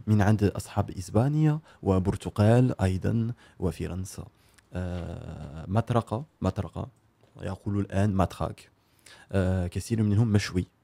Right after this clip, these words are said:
أيضا. آه، نحن في وقت المشوي في هذا، في هذا الشهر. آه، مدينة طبعا، آه، كل الأشياء من، من الدين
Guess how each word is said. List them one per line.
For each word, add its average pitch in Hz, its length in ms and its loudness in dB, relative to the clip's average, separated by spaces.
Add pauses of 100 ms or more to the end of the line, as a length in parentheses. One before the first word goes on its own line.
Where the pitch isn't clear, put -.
(480)
أيضا. 85 340 -8 (400)
آه، 87 560 -2 (320)
نحن 98 260 0
في 95 140 -2
وقت 92 220 -8
المشوي 92 380 -8 (520)
في - 120 -10
هذا، 95 120 -2
في 95 300 -8
هذا 98 140 -2
الشهر. 104 400 -4 (460)
آه، 95 100 4
مدينة 135 560 6 (220)
طبعا، 117 480 2 (260)
آه، 90 220 0 (220)
كل 135 180 6
الأشياء 110 320 4
من، 98 380 4
من 92 160 4
الدين 127 420 4